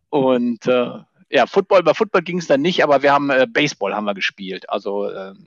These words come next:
äh, das war, wurde gesagt, das ist Teil der, also Sport ist Teil der amerikanischen Kultur, auch im, im dienstlichen Umfeld. Äh, der,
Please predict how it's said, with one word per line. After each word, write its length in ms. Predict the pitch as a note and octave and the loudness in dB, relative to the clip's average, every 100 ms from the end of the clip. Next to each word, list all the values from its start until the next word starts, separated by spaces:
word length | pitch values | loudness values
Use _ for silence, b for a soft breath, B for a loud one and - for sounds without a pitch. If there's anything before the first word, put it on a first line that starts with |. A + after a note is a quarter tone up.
| _ | _
äh, 340 | - G2+ - G2+ | -10 -8 -8 -8
das 220 | A#2+ A#2+ | -10 -2
war, 300 | A#2 G#2 G#2+ _ | 0 0 -4 _
wurde 180 | A#2+ A#2+ | -6 -4
gesagt, 260 | A#2 A2 | -4 -4
das 100 | A2 | -6
ist 140 | A2+ - | -8 -2
Teil 260 | B2 C3 | 0 2
der, 380 | B2+ A#2+ A2+ G#2+ | 2 2 2 -2
also 180 | G#2+ G#2+ | -8 -8
Sport 400 | - - C#3 E3 | -6 0 0 0
ist 160 | - - | -6 0
Teil 220 | B2 B2+ | 0 2
der 200 | A#2+ - | 0 -2
amerikanischen 520 | A#2 A#2 A2+ A2 - | -6 -4 -4 -4 -10
Kultur, 420 | G2+ - G#3+ F#3 | -16 -12 -4 0
auch 80 | C3 | 0
im, 200 | B2 A2+ B B B B - | -2 -6 B B B B -12
im 120 | A2 | -4
dienstlichen 480 | E3+ F#3 F3+ - - | -2 -2 -4 -4 -6
Umfeld. 580 | D3+ D3+ D#3 C#3 C3+ - | -6 -2 2 4 2 0
Äh, 320 | C3 A#2+ A#2+ A2+ | 0 2 2 0
der, 220 | A#2+ | -2